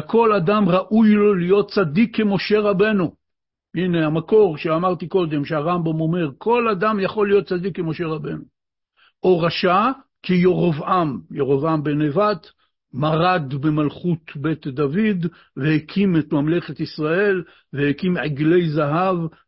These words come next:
באזור דן, איפה שהיום קיבוץ דן. הוא היה רשע גדול, הוא חלק על מלכות בית דוד, הוא פירד את עם ישראל לשני, שתי ממלכות,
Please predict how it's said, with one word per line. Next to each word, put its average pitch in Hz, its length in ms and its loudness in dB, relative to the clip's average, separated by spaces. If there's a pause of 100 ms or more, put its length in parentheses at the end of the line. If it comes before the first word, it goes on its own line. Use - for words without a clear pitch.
באזור 135 1160 0
דן, 190 400 2 (160)
איפה 135 140 -14
שהיום 160 340 -2
קיבוץ 156 440 -4
דן. 180 300 0 (1300)
הוא 151 200 -4
היה 160 200 2
רשע 147 340 0
גדול, 151 600 0
הוא 139 140 -8
חלק 156 580 -4
על 165 60 -2
מלכות 165 380 -2
בית 160 160 0
דוד, 151 480 -4 (500)
הוא 143 140 -4 (100)
פירד 170 480 0
את 175 140 -4
עם 180 160 -2
ישראל 165 400 -2
לשני, 165 580 -4
שתי 170 280 -4
ממלכות, 160 640 0